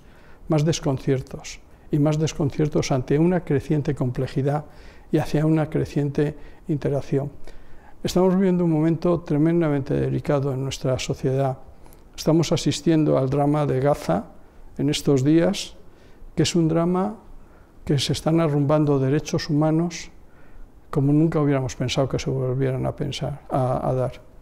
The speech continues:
Yo la verdad es que a veces pienso en múltiples judíos que no estarían de acuerdo con una situación en que se puedan producir situaciones de inhumanidad como las que se han producido en el atentado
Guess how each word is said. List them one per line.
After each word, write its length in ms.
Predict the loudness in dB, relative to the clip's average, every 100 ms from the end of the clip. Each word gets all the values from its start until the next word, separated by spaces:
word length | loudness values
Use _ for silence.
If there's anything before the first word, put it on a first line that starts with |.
| -20 -20 -20 -20 -20 -8
Yo 240 | 0 4 6
la 100 | 6
verdad 320 | 6 6 4
es 140 | 2
que 100 | 0
a 60 | 0
veces 320 | 0 0 -4
pienso 580 | 0 2 2 0 0 -2 -6 -10 -12 -20 -16 -14 -14 -16 -16 -4
en 160 | 2 4
múltiples 480 | 4 4 0 0 0
judíos 640 | -2 2 4 4 0 -6 -14 -16 -18 -20 -20 -20 -20 -18 -2
que 100 | 2
no 120 | 4
estarían 420 | 4 2 4 4
de 80 | 2
acuerdo 500 | 0 2 2 4 2
con 220 | 0 0
una 160 | 2 0
situación 640 | 0 -2 -2 -4 -2 -2
en 100 | -2
que 100 | -2
se 120 | -2
puedan 260 | 0 0 0
producir 400 | 0 -2 0 -2
situaciones 640 | 0 -2 -2 0 0 0 0
de 100 | 0
inhumanidad 640 | -2 -2 -2 -2 0 0
como 180 | -2 -4
las 140 | -6
que 160 | -6 -4
se 100 | -2
han 100 | 0
producido 500 | 2 2 2 2 2
en 100 | 0
el 120 | 0
atentado 720 | -2 -2 -2 0 0 0 -2